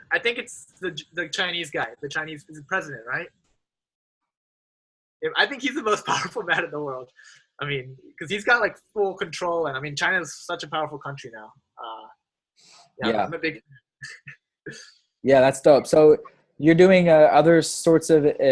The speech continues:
Speaker 2: investing. I guess someone that's kind of new like me, um, what are some other things to invest in? Like, are you day trading in the stock market? And what's the difference between stock market day trading and Bitcoin day trading? And what are, what are the differences there? And,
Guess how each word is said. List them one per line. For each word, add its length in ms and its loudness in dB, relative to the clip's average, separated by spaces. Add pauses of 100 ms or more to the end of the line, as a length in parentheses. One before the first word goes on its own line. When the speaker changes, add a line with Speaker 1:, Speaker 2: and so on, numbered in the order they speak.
(120)
Speaker 2:
investing. 640 0
I 80 -2
guess 180 2
someone 320 2
that's 220 -2
kind 240 0
of 120 -2
new 340 4
like 260 4
me, 440 -2 (340)
um, 300 0
what 140 6
are 60 6
some 200 0
other 160 6
things 280 -4
to 220 2
invest 400 0
in? 380 -2
Like, 260 -8
are 100 -2
you 340 -2 (220)
day 160 4
trading 300 4
in 60 -2
the 60 -4
stock 340 2
market? 460 4
And 240 2
what's 180 -4
the 60 -6
difference 380 -2
between 460 -6 (220)
stock 320 2
market 300 0
day 120 2
trading 420 2
and 140 -6
Bitcoin 440 -4
day 140 0
trading? 500 -2
And 200 -6
what 160 -2
are, 80 0
what 200 2
are 40 4
the 120 0
differences 640 -4
there? 280 2
And, 280 -4